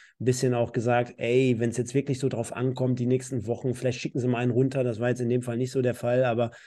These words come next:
dass die ja kicken können, das haben sie ja in den letzten Jahren auch immer mal bewiesen. Da spielen ja schon der, der eine oder andere drin, der, der es kann.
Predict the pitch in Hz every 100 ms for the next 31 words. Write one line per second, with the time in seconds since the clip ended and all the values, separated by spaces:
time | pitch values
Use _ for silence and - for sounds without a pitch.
0 | - - _ _ - 123 135 127 123 165
1 | 160 127 131 139 135 127 123 123 127 123
2 | 120 127 127 117 117 127 131 123 117 107
3 | 104 113 110 139 135 - 110 - 123 117
4 | 113 110 110 117 - 113 92 - - 110
5 | 113 113 117 120 127 117 123 120 117 113
6 | 113 104 - 113 135